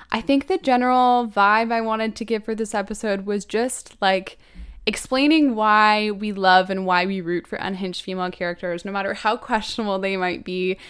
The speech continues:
and how their tactics might not always be super ethical. I just, I love a good unhinged female villain. I guess my final thought that I want to leave you with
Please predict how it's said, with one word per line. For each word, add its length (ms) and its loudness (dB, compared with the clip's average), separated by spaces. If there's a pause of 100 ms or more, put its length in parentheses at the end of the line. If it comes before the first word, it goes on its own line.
(180)
and 140 -6
how 200 4
their 160 -2
tactics 640 -6
might 300 -2
not 180 0
always 380 2
be 140 -2
super 340 -6
ethical. 800 -2 (420)
I 640 2
just, 420 -2
I 180 -2
love 400 4
a 60 2
good 300 6
unhinged 580 0
female 340 0
villain. 580 0
I 140 2
guess 240 2
my 160 6
final 440 2
thought 480 4
that 140 -2
I 120 2
want 480 0
to 140 -4
leave 960 -6
you 220 0
with 400 2